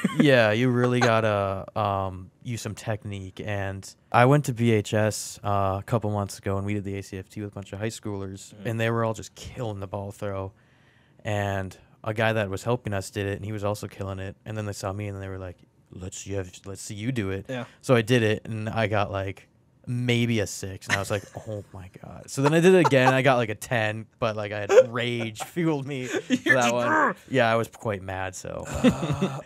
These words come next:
Speaker 1: I, I think we've t-, so you'd done the A C F T there. I think there was a couple times we, we would go back when I was at recruiting.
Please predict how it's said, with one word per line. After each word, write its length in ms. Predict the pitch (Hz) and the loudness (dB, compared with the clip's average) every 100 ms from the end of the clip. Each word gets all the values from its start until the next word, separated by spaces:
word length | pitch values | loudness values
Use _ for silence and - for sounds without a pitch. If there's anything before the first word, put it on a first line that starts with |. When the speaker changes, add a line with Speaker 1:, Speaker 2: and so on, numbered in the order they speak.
| - | -8
Speaker 1:
I, 200 | 151 151 - - | -2 -2 -2 -12
I 80 | 123 | -8
think 260 | 208 247 _ _ | -8 -8 _ _
we've 320 | 117 127 156 | -14 -12 -12
t-, 80 | - - 110 - - | -14 -18 -20 -20 -14
so 400 | - 135 113 - _ | -6 -4 -4 -8 _
you'd 160 | 120 143 | -14 -8
done 140 | 151 147 | -6 -4
the 120 | 127 | -6
A 40 | |
C 180 | 123 123 | -6 -8
F 80 | 113 | -10
T 100 | 120 | -12
there. 180 | 104 - | -12 -12
I 80 | 110 | -12
think 180 | 165 | -12
there 60 | 196 | -10
was 100 | 190 | -10
a 40 | |
couple 240 | - 117 123 | -12 -10 -12
times 340 | 127 110 98 | -10 -12 -12
we, 120 | 101 107 113 110 | -12 -12 -12 -12
we 100 | 113 | -12
would 160 | 110 | -12
go 140 | 104 98 | -12 -12
back 420 | 92 92 95 - _ _ _ - | -12 -14 -14 -18 _ _ _ -12
when 100 | 110 | -8
I 80 | 120 | -6
was 140 | 117 | -6
at 100 | 95 | -6
recruiting. 520 | 95 - 101 95 95 | -10 -14 -14 -14 -16